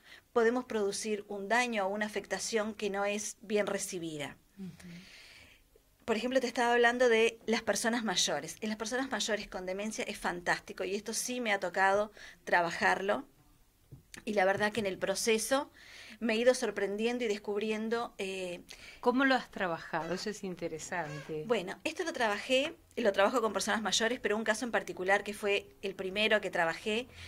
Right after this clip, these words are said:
Speaker 1: y que me permitió conocer mucho más el alcance de esta terapia fue con una persona mayor. Estaba, eh, con Alzheimer en un grado avanzado,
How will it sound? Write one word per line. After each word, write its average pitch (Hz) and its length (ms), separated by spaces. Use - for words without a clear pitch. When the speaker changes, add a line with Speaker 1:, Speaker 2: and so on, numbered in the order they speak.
Speaker 1:
y 226 120
que 226 120
me 208 140
permitió 196 800
conocer 208 420
mucho 240 400
más 208 240
el 196 80
alcance 196 500
de 185 80
esta 190 240
terapia 180 540
fue 226 220
con 220 160
una 240 160
persona 208 400
mayor. 226 480
Estaba, 220 800
eh, 196 460
con 196 160
Alzheimer 269 640
en 202 180
un 208 240
grado 202 400
avanzado, 254 760